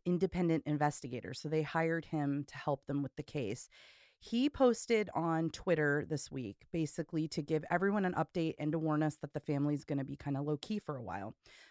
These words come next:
So this is what he said. There was a very important meeting that was held on February twenty-second, twenty twenty-two,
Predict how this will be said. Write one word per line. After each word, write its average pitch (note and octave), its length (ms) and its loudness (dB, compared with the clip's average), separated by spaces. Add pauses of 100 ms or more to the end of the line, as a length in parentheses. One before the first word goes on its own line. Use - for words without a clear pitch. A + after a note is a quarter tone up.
So F#3+ 140 0
this A3 200 4
is A3+ 120 -2
what A3+ 120 4
he G#3 60 2
said. B2 300 0 (760)
There F3+ 160 6
was F#3+ 280 4
a F3+ 140 2
very B3 720 2
important G3 560 2
meeting F3+ 520 0
that E3 140 2
was D#3 140 -2
held E3+ 260 0
on D#3+ 120 2
February G#3 480 2
twenty-second, F#3+ 840 0
twenty E3 260 0
twenty-two, F#3 640 0